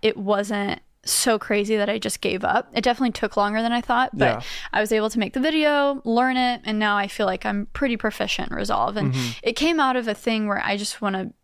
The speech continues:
Speaker 1: be able to jump into any editor for
Speaker 2: Yeah.
Speaker 1: some reason too. I just wanna be, like, on it.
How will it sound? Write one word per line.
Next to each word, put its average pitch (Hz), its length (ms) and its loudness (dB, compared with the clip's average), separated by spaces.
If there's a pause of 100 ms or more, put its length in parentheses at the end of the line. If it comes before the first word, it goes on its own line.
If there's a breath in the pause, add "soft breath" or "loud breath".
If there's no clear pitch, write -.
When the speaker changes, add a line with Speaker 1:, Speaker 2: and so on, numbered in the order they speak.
(120)
Speaker 1:
be 202 220 0
able 196 280 -2
to - 380 -2 (240)
jump 202 320 0
into 190 320 -4
any 202 220 -2
editor 226 540 0
for - 80 0
Speaker 2:
Yeah. - 60 6
Speaker 1:
some 262 220 2
reason 269 260 2
too. 220 360 0
I 208 100 0
just 196 180 -4
wanna 196 200 0
be, 190 160 2
like, - 400 -4 (680)
on 190 200 4
it. 233 180 -2